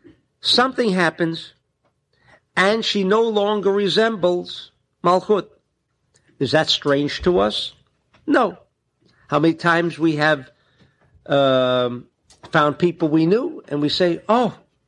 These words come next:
he's a changed person. What are they talking about? He looks different." Sometimes he could look different,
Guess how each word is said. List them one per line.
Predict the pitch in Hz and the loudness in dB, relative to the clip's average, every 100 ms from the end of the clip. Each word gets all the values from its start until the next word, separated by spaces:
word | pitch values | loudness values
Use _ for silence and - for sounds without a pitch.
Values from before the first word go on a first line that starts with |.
| _ _ _ | _ _ _
he's | - 160 | -4 -2
a | 160 | -2
changed | - 185 175 165 - | 0 2 2 -2 -2
person. | 156 147 - 117 - _ _ _ _ - - | 0 0 -4 -12 -16 _ _ _ _ -20 -4
What | 143 160 | 0 0
are | 165 | 2
they | 160 | 0
talking | 156 160 151 143 131 | 0 0 0 -2 -2
about? | 110 107 101 - - _ | 0 -2 -2 -10 -20 _
He | - 117 | -4 0
looks | 127 - | 0 0
different." | 185 180 139 - - _ _ _ _ - | -2 -2 -4 -10 -14 _ _ _ _ -6
Sometimes | - 127 104 123 107 | -2 -2 0 0 0
he | 123 | -4
could | - 120 | -4 -2
look | 147 - | -2 0
different, | 135 - 147 | -2 0 -2